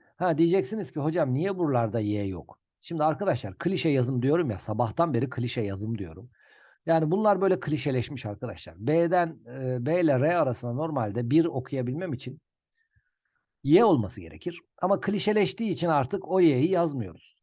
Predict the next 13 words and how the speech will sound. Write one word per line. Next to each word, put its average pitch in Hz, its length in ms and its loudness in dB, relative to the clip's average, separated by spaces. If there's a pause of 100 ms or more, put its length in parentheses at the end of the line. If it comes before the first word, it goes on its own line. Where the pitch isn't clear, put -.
Biz 170 260 -2
derken 151 440 4
B 160 140 4
ile 147 160 4
Z 113 80 0
arasında 123 480 0
Y 117 220 0
olması 95 400 -4
lazım 92 360 -12
ama 147 220 -4
klişeleştiği 135 680 -4
için 127 180 -10
yazmıyoruz. 110 540 -4